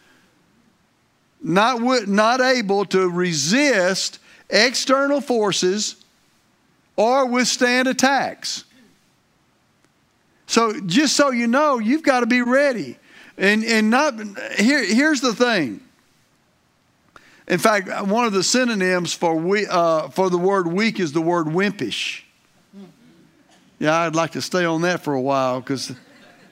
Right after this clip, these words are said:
you know, uh, I, I really believe the enemy's trying to create a wimpish body. I, I, I'm just telling you.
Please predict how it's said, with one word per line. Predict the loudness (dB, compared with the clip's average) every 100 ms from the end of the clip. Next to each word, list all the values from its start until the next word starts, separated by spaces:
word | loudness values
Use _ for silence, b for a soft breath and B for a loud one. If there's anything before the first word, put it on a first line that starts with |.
| _
you | -4 0
know, | 0 0 -2 -6 b b b -2
uh, | 0 0 -2 -4 -6
I, | -2 0 2 2 2
I |
really | 0 0 0
believe | 0 2 0 -2
the | -4
enemy's | -2 -2 0 0 0
trying | 0 0 0
to | -2
create | -2 0 2 2 2
a |
wimpish | 0 0 -2 0 -2 -2 -8 -16 -14
body. | -2 0 0 -2 -6 -12 -20 -20 -20 -20 -20 -20 -20 -20 _ -20 _ _ _ _
I, | -6 0
I, | 0 2 2
I'm | 2
just | 0 0
telling | 2 2 0 -2
you. | -6